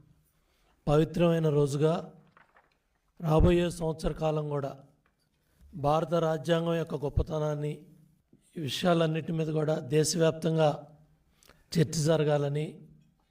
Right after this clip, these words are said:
చర్చలో అందరూ కూడా భాగస్వాములు అవ్వాలని, నూట ఇరవై ఐదో పుట్టినరోజు, డాక్టర్ బిఆర్ అంబేద్కర్ గారి నూట ఇరవై ఐదో పుట్టినరోజు సందర్భంగా కేంద్ర ప్రభుత్వం, ఎన్డీఏ ప్రభుత్వాలు తీసుకున్న నిర్ణయం,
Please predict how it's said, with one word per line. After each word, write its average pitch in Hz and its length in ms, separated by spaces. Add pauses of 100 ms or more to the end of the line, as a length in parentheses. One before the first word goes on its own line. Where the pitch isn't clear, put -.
(480)
చర్చలో 190 380
అందరూ 175 280
కూడా 175 200
భాగస్వాములు 156 760
అవ్వాలని, 143 560 (1080)
నూట 165 320
ఇరవై 175 360
ఐదో 175 220
పుట్టినరోజు, 160 920 (560)
డాక్టర్ 151 360
బిఆర్ 160 360
అంబేద్కర్ 170 520
గారి 151 480 (920)
నూట 170 180
ఇరవై 170 240
ఐదో 165 180
పుట్టినరోజు 160 560
సందర్భంగా 151 800 (880)
కేంద్ర 160 300
ప్రభుత్వం, 160 640 (260)
ఎన్డీఏ 160 340
ప్రభుత్వాలు 151 520
తీసుకున్న 147 440
నిర్ణయం, 156 460